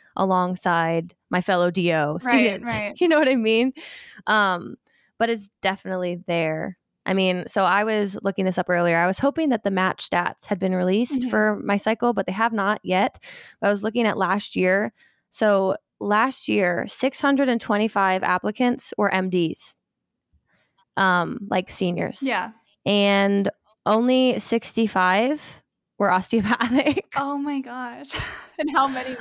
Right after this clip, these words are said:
Speaker 1: Um, only forty-five percent of osteopathic students, like, seniors, matched, whereas seventy-five of allopathic matched.
Speaker 2: Yikes.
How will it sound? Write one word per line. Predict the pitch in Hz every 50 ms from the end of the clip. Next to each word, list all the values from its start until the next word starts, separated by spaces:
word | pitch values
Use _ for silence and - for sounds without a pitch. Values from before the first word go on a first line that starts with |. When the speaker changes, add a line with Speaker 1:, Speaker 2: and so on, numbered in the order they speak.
| 220 -
Speaker 1:
Um, | - 233 233 226 226 220 214 214 214 214 214 208 208 196 - - - _ _ _ _ _ _ _ _ -
only | 220 233 247 269 277 285 277 277 269 262 233 -
forty-five | - - 233 240 247 247 226 233 220 233 214
percent | 214 220 214 - 202 196 190 -
of | 196 190 185
osteopathic | 185 185 185 - - 190 - 185 175 175 180 - -
students, | - - - - 175 156 165 160 - - - - - - - _ _ _ _
like, | - 190 180 - - _ _ -
seniors, | - - 202 185 180 175 175 180 180
matched, | 180 170 170 170 - - - - - - - - _
whereas | - 196 185 180 180 185 -
seventy-five | - 190 185 185 185 185 180 - 175 175 165 87 - - - - - _ _ _ _ _ _ _ -
of | - -
allopathic | - - - - - - - 190 - - - - - - -
matched. | - - - - - - - - - - - _ _ _ _ _ _ _ _ _ _ _ _ _ _ _ _
Speaker 2:
Yikes. | 254 247 240 240 269